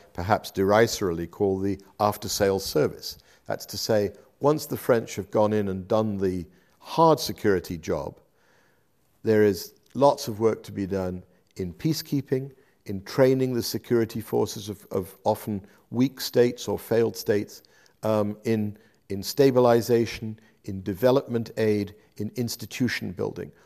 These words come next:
All of these things are things that the European Union does well, and where we would expect that countries like Finland, uh, contribute proportionate to their ability. And in return, uh, obviously,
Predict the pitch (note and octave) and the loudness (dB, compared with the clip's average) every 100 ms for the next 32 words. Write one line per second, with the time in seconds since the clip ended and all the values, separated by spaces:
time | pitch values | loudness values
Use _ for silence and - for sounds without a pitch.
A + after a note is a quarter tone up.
0 | _ - F#3+ F#3+ D3 C#3 - C3+ B2+ A#2 | _ 4 6 6 2 -2 0 -2 0 -2
1 | A2 C3+ B2 B2+ - A2 C#3+ D3 D3 A#2+ | 0 -2 -2 -6 -6 0 0 0 0 -2
2 | A2+ C#3+ B2 G2 F#2+ F#2+ F2+ F#2+ F2+ D#2+ | -2 -4 -4 -4 -2 -2 -4 -2 -2 0
3 | D3+ - _ _ _ _ _ G#2+ A2 G#2+ | -4 -8 _ _ _ _ _ 0 0 0
4 | G#2+ A2 G#2+ C#3 - - G#2+ A#2 A#2 A#2 | 4 6 6 4 -4 -10 -2 0 2 0
5 | - A#2+ - - F2+ F#2 - A#2 - G#2 | -4 -8 -8 -2 -2 -2 -4 -8 -4 -6
6 | F#2 A2+ G2 G2+ F2+ F#2 - _ - - | -4 -6 -4 0 0 0 -6 _ -10 -4
7 | E2 E2+ C3 - _ _ _ F#2+ F#2 - | -4 -4 -8 -12 _ _ _ -4 -4 -4
8 | A#2 - G#2 A2+ C3+ - _ _ A#2+ - | -6 -2 -2 -2 -4 -8 _ _ -10 -2
9 | A#2 G#2+ C3 B2+ - A#2+ A#2+ B2 B2+ B2+ | -2 -2 -4 -8 -4 -2 2 4 2 -4
10 | _ - C#3 F#3 E3 - - _ _ - | _ -4 2 2 0 -4 -16 _ _ -2
11 | G2+ D3+ B2 A#2 - F4+ C3+ C2+ A#2 - | 2 4 4 0 0 2 0 -2 -8 -16
12 | _ _ _ _ _ A2+ A2+ A2+ - - | _ _ _ _ _ -4 -2 -2 -6 4
13 | F3+ G3+ E3 - G2+ F#2 | 4 6 2 2 0 0